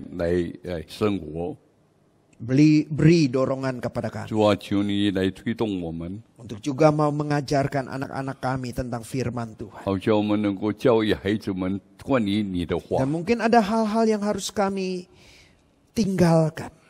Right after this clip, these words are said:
Speaker 1: 可能有一些我们需要把它放弃的。
Speaker 2: Kami kurangi.
Speaker 1: 我要把它
Speaker 2: Mungkin itu
Speaker 1: 放，
Speaker 2: hobi kami.
Speaker 1: 可能是我们的嗜好。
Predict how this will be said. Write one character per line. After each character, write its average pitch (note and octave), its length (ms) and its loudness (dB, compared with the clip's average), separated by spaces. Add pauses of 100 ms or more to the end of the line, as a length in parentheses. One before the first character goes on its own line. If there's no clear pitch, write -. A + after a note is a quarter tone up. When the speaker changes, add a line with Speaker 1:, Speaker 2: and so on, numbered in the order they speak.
(120)
Speaker 1:
可 G#2 160 0
能 A2 240 2
有 G#2+ 140 0
一 A#2+ 100 2
些 B2 400 4
我 G2 140 2
们 G#2 180 0
需 - 180 -2
要 A2 80 6
把 E2+ 200 -2
它 F#2 100 2
放 G2+ 320 2
弃 - 140 -14
的。 - 80 -4
Speaker 2:
Kami A#3 180 4
kurangi. A#3+ 600 0 (680)
Speaker 1:
我 G2+ 160 0
要 A2+ 100 2
把 F#2 220 -4
它 F#2+ 340 0
Speaker 2:
Mungkin G3+ 240 0
itu G#3+ 140 -2
Speaker 1:
放， E3 80 -4
Speaker 2:
hobi G3 280 0
kami. C3+ 520 -6
Speaker 1:
可 G#2+ 80 0
能 A2+ 180 0
是 - 80 -6
我 G#2 160 0
们 F#2+ 140 -2
的 G2 40 2
嗜 A2+ 220 -2
好。 F2 320 -4